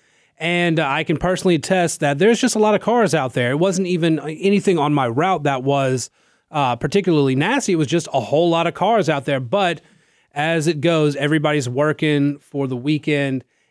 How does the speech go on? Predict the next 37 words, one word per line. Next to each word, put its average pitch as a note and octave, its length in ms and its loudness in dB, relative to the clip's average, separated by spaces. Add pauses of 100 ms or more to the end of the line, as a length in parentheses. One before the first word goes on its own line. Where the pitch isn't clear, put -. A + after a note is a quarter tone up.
(160)
And D3 120 -4
the B2+ 60 -6
weekend G3+ 520 2
is E3+ 320 0
here. C3 320 -2
It A2+ 80 -10
is A2+ 140 -16
a B2 80 -10
happy, E3 580 0
beautiful C#3 760 0
Friday C3 400 -2
afternoon, C#3+ 340 0
a E3 60 2
little D3+ 160 0
bit D3+ 100 0
on D3 220 -2
the C#3+ 80 0
warm C#3 340 0
side, D3+ 360 -2
but C3+ 120 -2
that's D3 260 -4
okay D#3+ 600 -2 (340)
because C3+ 300 -4
the A#2+ 100 -8
sky E3+ 400 -4
is F3+ 160 -2
clear, F#3+ 500 2 (380)
nice C3+ 320 -4
little B2+ 140 -6
breeze D3+ 420 2
going, D#3 400 0
and C3+ 100 -4
it C3+ 60 0
just C3 220 -6
feels G3+ 200 2
wonderful C3 540 -4
outside. A#2+ 680 -8